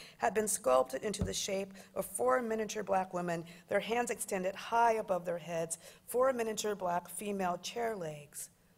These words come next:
to hold up the sitter? Which kind of sensation did it create to place the backside of one's body down upon a seat supported by eight wooden brown miniature female hands?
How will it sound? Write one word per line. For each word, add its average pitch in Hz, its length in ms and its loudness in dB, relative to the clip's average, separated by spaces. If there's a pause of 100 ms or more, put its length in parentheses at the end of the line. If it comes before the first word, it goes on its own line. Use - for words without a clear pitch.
(120)
to 202 100 -4
hold 196 300 -2
up - 320 -2
the 180 80 -6
sitter? 156 460 -4 (1200)
Which 247 420 2
kind 220 240 0
of 208 80 -2
sensation 208 500 -4
did 196 140 -2
it 190 80 -10
create 214 520 -2 (280)
to 190 100 -4
place 175 240 2
the - 80 -2
backside 160 600 0 (220)
of 160 100 -4
one's 151 240 0
body 151 420 -2 (200)
down 147 320 -2 (160)
upon 151 260 -8
a 147 60 -8
seat 151 420 -6 (160)
supported - 580 -6
by 143 240 -2 (320)
eight 151 240 -6 (160)
wooden 151 360 -6
brown 147 420 -6 (180)
miniature 143 420 -6
female 139 600 -8 (140)
hands? 139 580 -10